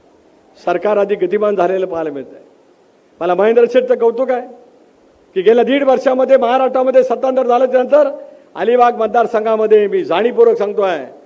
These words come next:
जयंत पाटलाला काय वाटलं तरी चालेल, मला त्याची पर्वा असं काय कारण नाही. इतके वर्षामध्ये जेवढा निधी आला नाही, त्या सगळ्या टर्ममधला सर्वाधिक जास्त निधी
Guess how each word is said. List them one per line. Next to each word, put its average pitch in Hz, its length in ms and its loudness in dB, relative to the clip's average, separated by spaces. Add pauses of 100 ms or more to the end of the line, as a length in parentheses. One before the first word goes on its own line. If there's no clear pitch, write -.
(280)
जयंत 220 280 0
पाटलाला 220 380 0
काय 226 200 0
वाटलं 214 340 -2
तरी 240 100 6
चालेल, 226 360 2 (220)
मला 226 200 2
त्याची 233 220 2
पर्वा 220 280 2
असं 214 140 -2
काय 220 180 0
कारण 214 240 0
नाही. 196 240 -2 (300)
इतके 262 320 2
वर्षामध्ये 247 520 2
जेवढा 226 300 4
निधी 226 200 0
आला 214 260 4
नाही, 226 400 2 (400)
त्या 170 140 -2
सगळ्या 214 540 0 (100)
टर्ममधला 220 480 2
सर्वाधिक 208 500 0
जास्त 196 220 0
निधी 208 400 0